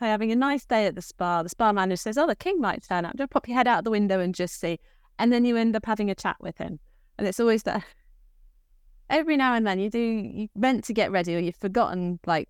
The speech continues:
the, someone's coming round to sort something out. So you're answering the door to the plumber in your, uh, in your bath, <laughs> in your, in your dressing gown. Whoops. Um, but then, yeah, meeting the king. I mean, they look quite happy about the whole situation. It was, uh, it was a fun day out. But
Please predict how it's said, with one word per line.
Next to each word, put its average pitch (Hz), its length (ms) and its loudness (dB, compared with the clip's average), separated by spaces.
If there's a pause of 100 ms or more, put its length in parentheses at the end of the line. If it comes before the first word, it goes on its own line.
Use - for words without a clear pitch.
the, 160 400 0
someone's 175 480 -2
coming 175 260 -2
round 170 220 -2
to 170 80 -12
sort 165 280 -2
something 170 300 -4
out. 160 280 -4
So 170 80 -4
you're 170 100 -2
answering 165 440 -4
the 160 60 -2
door 165 260 0
to - 100 -8
the - 80 -4
plumber 165 420 -4 (380)
in 180 180 0
your, 160 320 -2
uh, 160 200 -2
in 170 180 -4
your 160 80 -2
bath, 165 280 -2
<laughs> - 180 -4
in 214 80 2
your, 208 140 2 (220)
in 226 160 2
your 240 80 2
dressing 202 360 -2
gown. 165 260 -6 (340)
Whoops. - 360 -8 (280)
Um, 185 400 2
but 170 160 -2
then, 175 380 0 (220)
yeah, 160 260 -2 (220)
meeting 302 260 0
the 330 100 2
king. 349 280 0
I - 60 0
mean, 254 120 2
they 269 80 2
look 330 120 0
quite 226 240 0
happy 214 320 -2
about - 240 -6
the - 80 -12
whole 156 220 -6
situation. - 760 -4
It - 60 -6
was, - 280 -8
uh, 196 300 -2
it - 40 -6
was 214 100 -2
a 208 80 -4
fun 202 240 0
day 190 160 -2
out. 160 460 -8
But - 160 -10